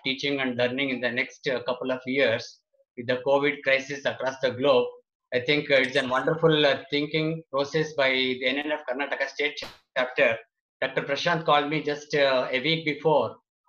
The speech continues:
that I should be talking in one of these classes. I said, uh, "I love to talk on art of newborn examination rather than any of the critical,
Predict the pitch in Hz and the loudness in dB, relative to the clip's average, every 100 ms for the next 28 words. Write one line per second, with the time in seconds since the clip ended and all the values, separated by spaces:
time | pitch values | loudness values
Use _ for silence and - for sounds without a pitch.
0 | _ 135 131 127 123 127 127 135 135 143 | _ -2 0 -2 -4 -8 -6 -4 -4 -4
1 | 143 139 131 127 131 123 131 - 135 139 | -4 -4 -4 -6 -6 -8 -12 -12 -6 -6
2 | - 123 113 127 127 127 139 131 123 123 | -6 -10 -12 -8 -10 -6 -8 -4 -4 -4
3 | 127 127 127 143 143 135 131 135 135 131 | -6 -6 -4 -4 -4 -6 -6 -4 -4 -2
4 | 127 123 135 127 127 127 131 120 131 139 | -2 -2 -6 -6 -4 -2 -2 -2 -2 -2
5 | 147 151 139 120 117 _ _ _ _ 127 | -2 -4 -6 -8 -12 _ _ _ _ 0
6 | 127 131 123 127 127 123 127 135 131 127 | 0 0 0 0 -2 -4 -4 -4 -4 -8
7 | 127 127 127 135 131 131 131 127 | -12 -12 -10 -8 -6 -8 -10 -12